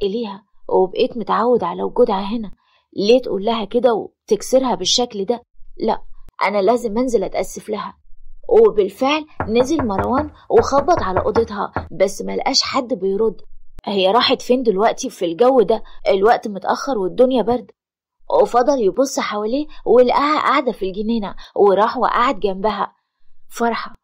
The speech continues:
أنا آسف، ما حصلش حاجة، أنا متعودة على كده. حقيقي أنا آسف، ده كان غصب عني، أنا النهاردة كان معايا مشاكل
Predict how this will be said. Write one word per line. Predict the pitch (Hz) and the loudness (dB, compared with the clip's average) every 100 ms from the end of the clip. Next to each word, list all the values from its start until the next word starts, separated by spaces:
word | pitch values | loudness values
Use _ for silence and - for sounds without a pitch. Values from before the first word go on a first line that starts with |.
| _ _ - | _ _ -4
أنا | 202 - 220 | -4 -6 -8
آسف، | - - - - - - - | -10 -14 -14 -12 -10 -10 -4
ما | - | -4
حصلش | 214 202 220 226 - | -4 -4 -4 -2 -2
حاجة، | - 185 - - - - - | -2 -6 -8 -14 -14 -4 0
أنا | 220 214 | 2 0
متعودة | 190 185 196 233 226 | -2 -2 0 2 0
على | 180 185 | -4 -10
كده. | - - - - - _ - | -12 -12 -14 -16 -18 _ -10
حقيقي | - 220 - 269 254 - | -2 0 2 0 0 -2
أنا | 190 | -4
آسف، | - 214 - - _ - - | -2 -4 -4 -16 _ -20 -8
ده | 185 | -2
كان | 214 202 202 | 0 0 2
غصب | 247 - 214 | 0 2 -2
عني، | 196 208 190 - _ - | -2 -8 -10 -18 _ 0
أنا | 202 196 | 2 2
النهاردة | 202 247 254 | 0 -2 0
كان | 226 196 | -2 -4
معايا | 196 220 247 | -4 -2 -4
مشاكل | 190 240 247 226 | -2 -2 -2 -4